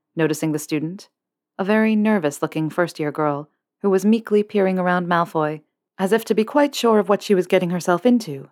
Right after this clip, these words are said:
before she followed him into Harry's office.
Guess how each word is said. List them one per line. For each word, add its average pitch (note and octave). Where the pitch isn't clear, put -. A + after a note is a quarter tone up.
before E3+
she D3+
followed F#3
him D3
into D3
Harry's D3
office. -